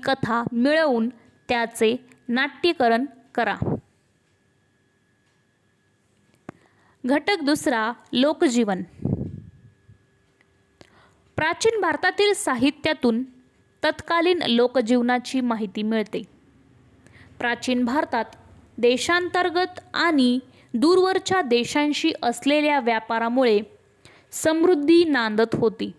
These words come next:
समाज विविध जातींमध्ये विभागलेला होता. वेगवेगळ्या कारागिरांच्या आणि व्यापाऱ्यांच्या संघटना होत्या.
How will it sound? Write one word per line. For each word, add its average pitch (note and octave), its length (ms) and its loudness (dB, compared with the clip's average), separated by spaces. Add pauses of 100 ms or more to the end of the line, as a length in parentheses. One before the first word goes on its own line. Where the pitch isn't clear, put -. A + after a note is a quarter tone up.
(1160)
समाज A#3 580 -4 (240)
विविध E4 460 0
जातींमध्ये A#3+ 840 0 (320)
विभागलेला B3+ 840 2
होता. A3 400 -2 (1700)
वेगवेगळ्या D4+ 720 0
कारागिरांच्या A#3 1000 0 (140)
आणि A#3+ 380 -2 (300)
व्यापाऱ्यांच्या C4+ 760 0
संघटना A3 600 -2
होत्या. A3 400 -2